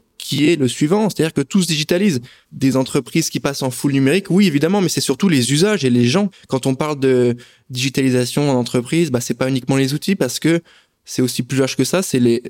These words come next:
l'habitude des gens, c'est comment ils achètent, comment ils vivent, comment ils consomment, le e-commerce, et cetera. Donc quand on fait du développement commercial ou qu'on est une boîte, peut-être retail ou autre, bah, c'est pas uniquement avoir un outil de C R M numérique ou un truc, euh,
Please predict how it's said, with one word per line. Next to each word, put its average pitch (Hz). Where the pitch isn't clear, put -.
l'habitude 139
des 135
gens, 135
c'est 127
comment 147
ils 139
achètent, 165
comment 135
ils 139
vivent, 156
comment 139
ils 123
consomment, 160
le 135
e-commerce, 151
et 123
cetera. 123
Donc 139
quand 151
on 151
fait 151
du 123
développement 135
commercial 135
ou 127
qu'on 120
est 123
une 123
boîte, 135
peut-être 131
retail 139
ou 127
autre, 202
bah, 113
c'est 131
pas 165
uniquement 165
avoir 131
un 123
outil 135
de 123
C 139
R 131
M 127
numérique 127
ou 135
un 123
truc, 131
euh, 117